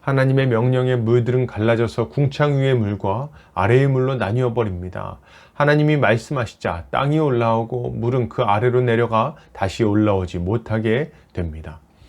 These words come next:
거대한 물과 기품조차 하나님께서 권능 가운데 말씀하시자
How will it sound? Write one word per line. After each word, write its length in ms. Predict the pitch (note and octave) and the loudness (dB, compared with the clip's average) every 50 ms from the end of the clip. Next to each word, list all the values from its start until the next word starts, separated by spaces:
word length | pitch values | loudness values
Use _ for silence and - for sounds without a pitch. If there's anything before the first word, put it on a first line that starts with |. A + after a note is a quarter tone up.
| - - - - - _ | -20 -20 -20 -20 -20 _
거대한 480 | - - G#2+ A2+ A2+ C3 C3 C3 C3 B2 | -6 -2 0 2 2 4 4 4 2 2
물과 460 | A2+ A#2 A#2+ A2 - B2+ B2 A#2+ A#2+ | 2 0 0 2 2 2 2 0 -2
기품조차 880 | - B2+ A2+ - - B2 A#2+ G#2+ G2+ F#2 - - F#2+ F#2 G2 B2 D3+ F3 - - - - _ _ | -4 -6 -4 -4 -4 -4 -2 -2 -4 -6 -8 -8 -8 -6 -6 -6 -8 -12 -16 -20 -20 -20 _ _
하나님께서 760 | - - C#3+ C#3 C#3 C#3 C3 B2 - C3 B2 - - - - | -4 -2 0 0 2 0 0 0 0 -2 -2 0 -2 -4 -2
권능 340 | - D#3 B2+ C3 C#3+ C#3 C3 | 0 0 2 2 2 2 2
가운데 320 | - C#3 C#3 C3+ C3+ C#3+ | 2 2 2 2 0 -2
말씀하시자 920 | C3+ A#2+ A2+ G#2 G2 - - A#2 G#2 F#2+ F2+ - - - B2+ B2+ G#2+ F#2 | 0 0 -2 -2 -4 -6 -6 -6 -6 -6 -6 -10 -12 -12 -10 -10 -10 -10